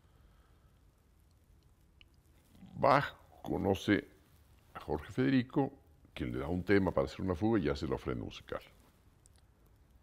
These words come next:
Mozart conoce al descendiente de aquel que había conocido Bach, y aquel que tocaba el violonchelo,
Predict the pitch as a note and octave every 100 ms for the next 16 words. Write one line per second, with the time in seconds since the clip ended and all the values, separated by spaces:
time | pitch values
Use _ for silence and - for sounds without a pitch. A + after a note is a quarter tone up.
0 | _ _ _ - - F2 - G#2 C#2 B1
1 | - C2 - - - - - C2+ - -
2 | - - G#2+ D2+ - - - - C#2+ -
3 | G#1 - D#2+ E2 A#2+ B2 A#2 - - -
4 | - - - - - - - - - -
5 | - - - - - - - - _ -
6 | - - _ _ - - - A#2+ - -
7 | - - _ _ - - - - G2 G#2
8 | - - - _ - - - - - -
9 | - - - C2 D#2+ G#2+ A#2 A#2 A2+ -
10 | D#2 F2+